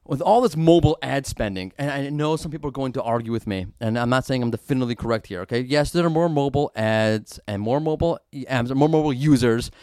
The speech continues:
and more mobile users mean that there are maybe more clicks if there are more mobile ads.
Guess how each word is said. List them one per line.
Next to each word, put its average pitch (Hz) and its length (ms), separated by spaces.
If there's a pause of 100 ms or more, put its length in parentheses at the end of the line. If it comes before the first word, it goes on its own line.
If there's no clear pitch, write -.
(140)
and 120 120
more 127 140
mobile 160 260
users 156 400
mean 147 220
that 131 260 (320)
there 131 160
are 131 40
maybe 143 300
more 147 200
clicks - 580
if 131 240
there 135 180
are 131 80
more 131 180
mobile 135 400
ads. 110 440